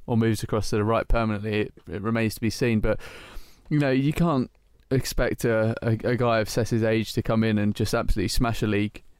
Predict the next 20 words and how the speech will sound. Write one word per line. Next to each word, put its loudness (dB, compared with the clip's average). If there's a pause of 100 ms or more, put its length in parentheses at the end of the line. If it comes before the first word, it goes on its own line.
(120)
um, 0 (220)
from 0
the 4
off, 4
um, 0 (580)
especially -2
given 0
that 0
he 0
plays 2
in 2
wide 2
areas, 2
and 0
this -4 (100)
league 0
is 0
one 0
that 2
relies 2